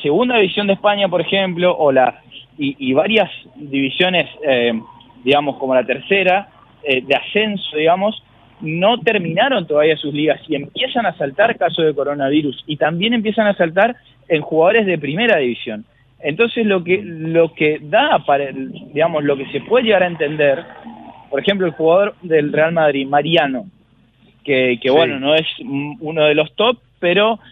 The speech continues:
Speaker 1: es un jugador del, del primer equipo con
Speaker 2: Ujú.
Speaker 1: minutos, eh, cada tanto. Él dio, dio positivo en coronavirus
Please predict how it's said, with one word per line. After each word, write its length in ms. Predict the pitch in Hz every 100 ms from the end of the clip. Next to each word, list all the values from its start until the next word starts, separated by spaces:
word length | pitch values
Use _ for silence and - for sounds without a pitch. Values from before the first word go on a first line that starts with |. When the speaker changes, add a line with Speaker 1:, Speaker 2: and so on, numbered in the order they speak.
| _
Speaker 1:
es 200 | 165 165
un 100 | 190
jugador 320 | 156 165 175 180
del, 220 | 156 143
del 160 | 143
primer 260 | 139 165 180
equipo 600 | 180 - 220 247 285 185 -
con 120 | 165
Speaker 2:
Ujú. 80 | 180
Speaker 1:
minutos, 600 | 170 190 185 185 - - -
eh, 180 | 143 131
cada 220 | 135 135
tanto. 420 | 135 123 117 110 - - - - -
Él 300 | 220 269 254 - _ _ _ _ _ _ -
dio, 440 | 160 151 214 240 208
dio 260 | 160 190
positivo 400 | 202 196 165 196
en 80 | 190
coronavirus 720 | 180 196 208 220 214 240 -